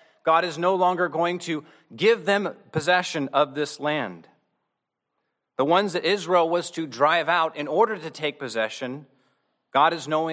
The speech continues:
no longer going to drive out through their hands. They will no longer possess this land in its fullness. And then we hear the judge's cycle repeated. God raises up a judge.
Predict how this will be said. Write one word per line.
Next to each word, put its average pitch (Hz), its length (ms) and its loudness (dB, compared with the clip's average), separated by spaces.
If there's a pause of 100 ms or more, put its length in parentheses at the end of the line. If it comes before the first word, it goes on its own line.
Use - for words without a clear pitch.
no 151 220 0
longer 151 380 0
going 143 300 -4
to 135 120 -12
drive 139 340 2
out 135 200 0
through 135 240 -8
their 127 180 0
hands. 110 680 -10 (1700)
They 160 140 2
will 190 140 2
no 180 160 2
longer 170 420 0
possess 151 600 -2
this 127 280 -10
land 131 360 -2
in 110 140 -8
its 110 140 -14
fullness. - 720 -10 (1600)
And 104 120 -8
then 131 100 -4
we 143 100 -6
hear 139 280 -4
the 127 100 -10
judge's 113 440 -6
cycle 87 440 -10
repeated. - 460 -20 (1300)
God 104 160 2
raises 143 440 -2
up 147 140 -2
a 156 60 -6
judge. 90 600 -12